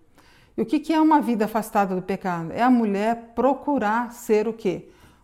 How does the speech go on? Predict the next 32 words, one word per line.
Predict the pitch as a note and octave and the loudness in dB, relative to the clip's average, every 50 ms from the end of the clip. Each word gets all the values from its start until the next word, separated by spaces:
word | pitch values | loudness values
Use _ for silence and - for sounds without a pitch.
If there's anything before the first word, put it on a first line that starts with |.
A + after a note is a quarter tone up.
| _ | _
Uma | E4 E4+ E4+ E4 C#4+ | -6 -2 0 0 0
boa | G3 F#3 G3+ G3+ G3+ G#3 G#3 G3+ F#3+ F3+ E3 D#3 - - _ _ _ _ _ _ _ _ | 0 0 2 2 2 4 2 2 0 -2 -4 -8 -12 -18 _ _ _ _ _ _ _ _
esposa, | _ - - - _ F#3 F3+ F3+ F3+ F3 E3+ E3+ - E3+ E3+ G3 | _ -20 -20 -12 _ -4 -2 -2 -2 -2 -4 -6 -10 -14 -16 -12
uma | - - G3+ | -10 -8 -8
boa | E3 E3 F3+ F#3+ G3 F#3+ F#3 | -6 -4 -2 0 0 0 0
mãe, | F3+ F3+ F3+ F#3 F#3+ F#3+ F#3 F#3+ F#3+ - _ _ _ _ _ _ _ _ _ _ | -2 -2 -2 -2 -2 -2 -4 -6 -8 -10 _ _ _ _ _ _ _ _ _ _
uma | A#3 A#3+ A#3 | -2 -2 0
boa | G3 G#3 A3+ A3 G3+ E3+ | 0 2 2 2 0 -2
filha, | - - - A3 G#3+ G#3 G#3 G3+ G3 G#3 G3+ G3+ - _ _ _ _ _ _ _ _ _ _ - A3+ | -4 -4 -4 -2 -2 0 -2 -2 -4 -6 -8 -14 -18 _ _ _ _ _ _ _ _ _ _ 2 4
boa | B3 A3+ G3+ | 6 6 6
funcionária, | F3+ - A3+ G3 - - B3 G#3+ G#3 G3+ G3+ G3 G3 G3 G3 G3 G3 F#3+ F#3 - _ _ _ _ _ _ | 4 0 -4 -6 -4 -2 -2 -2 0 0 0 0 0 0 -2 -4 -6 -6 -8 -12 _ _ _ _ _ _
né? | - G3 G3+ G#3+ G#3 - - _ _ _ _ _ _ _ _ _ _ | -12 -10 -10 -10 -10 -14 -18 _ _ _ _ _ _ _ _ _ _
Uma | - A3+ A#3 | 0 2 2
boa | G3 G3 G3 F#3+ F#3+ | 4 4 4 2 4
patroa, | - A#3 A3+ A#3 - F#3+ G#3 G3+ G3+ G3+ G3+ G3+ G#3 G#3 F#3+ - - - _ _ _ _ _ - - - | 4 4 4 4 2 2 2 4 4 4 4 2 0 -2 -6 -8 -12 -20 _ _ _ _ _ -20 -20 -14
né? | B3 F#3+ G#3+ A3 G#3+ - _ _ _ _ _ _ _ _ _ _ | -12 -10 -10 -10 -12 -16 _ _ _ _ _ _ _ _ _ _
É, | G#3+ G#3+ A3 A3 - - | -4 -4 -4 -4 -6 -4
ser | - D4+ D4 B3+ | 0 2 4 4
um | A#3+ G#3+ | 4 6
bom | G3 A3+ A3+ A#3 | 6 6 6 6
exemplo | B3 B3+ - - A#3 A3+ A#3 A#3 A#3 A#3 A#3 B3 A#3+ A#3 - - | 6 4 4 4 2 4 4 2 2 0 -2 -4 -4 -4 -6 -10
dentro | G3+ F3+ F#3 A3+ A3+ A3 A3 A3 - | -4 0 2 2 2 2 0 -4 -6
de | A3 | -8
casa | G#3 - A#3+ G#3+ A3 A#3 A3+ B3+ C4+ | -4 2 6 6 6 6 4 2 -2
e | B3+ | -4
fora | - - - G#3+ G#3 G#3 G#3 | -6 -4 0 2 2 2 2
de | G3 G#3 G3+ | 0 -4 -6
casa, | - A3+ G#3 G#3 G#3 G#3+ G#3 - A3 G#3+ G#3 - | -2 0 0 0 0 -2 -4 -4 -6 -8 -4 0
não | A#3+ C4 D#4 E4 | 2 4 4 4
só | - - - G#3+ G#3+ | 2 2 2 2 2
na | G#3+ G#3+ A3 | 2 2 0
igreja, | A3+ F3 G3 F#3 G3 G3+ G#3 G3+ G#3 - A#3 A3+ | 0 0 0 2 4 4 2 2 0 -4 -6 -8